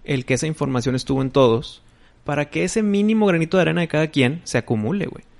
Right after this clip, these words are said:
Esos pronósticos que hizo Al Gore, que ahorita te hago un paréntesis en contra de Al Gore, que a mí me molesta mucho,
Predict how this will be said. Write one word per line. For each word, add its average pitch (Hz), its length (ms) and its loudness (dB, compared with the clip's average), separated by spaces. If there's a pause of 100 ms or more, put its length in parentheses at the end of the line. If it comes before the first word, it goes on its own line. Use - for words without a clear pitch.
(420)
Esos 175 400 -2
pronósticos 143 640 -2
que 147 120 0
hizo 156 160 -2
Al 151 100 0
Gore, 131 320 2
que 107 340 -6
ahorita 117 280 -4
te 139 100 -2
hago 131 140 2
un 147 80 -4
paréntesis 127 540 -2
en 104 120 -4
contra 104 320 -4
de 123 60 2
Al 120 80 0
Gore, 110 160 -2
que 113 100 -10
a - 20 -8
mí 107 80 -8
me 107 100 -6
molesta - 360 -8
mucho, 107 380 -8